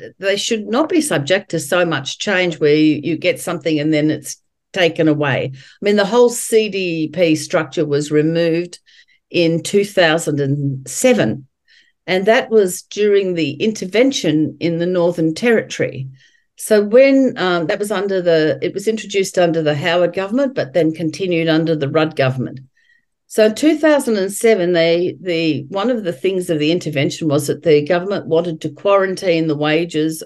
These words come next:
of Aboriginal people so that they could only spend fifty percent of their, their money on, I don't know, alcohol or cigarettes or whatever, right?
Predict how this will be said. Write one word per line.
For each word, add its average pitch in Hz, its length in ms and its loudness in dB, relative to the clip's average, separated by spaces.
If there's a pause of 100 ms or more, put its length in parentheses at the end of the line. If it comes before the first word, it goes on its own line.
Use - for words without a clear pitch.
of 131 200 2
Aboriginal 139 520 0
people 202 520 0 (540)
so 190 500 2
that 165 280 0
they 170 720 0 (400)
could 151 360 -2
only 185 220 0
spend 175 400 0
fifty 196 320 -8
percent 175 380 -2
of 160 100 -4
their, 147 640 2
their 139 280 0 (400)
money 156 360 0
on, 131 420 0
I 139 60 -10
don't 135 140 -6
know, - 180 -14
alcohol 135 540 0
or 95 60 -4
cigarettes 139 480 -4
or 131 60 -2
whatever, 113 420 -2
right? 143 260 -4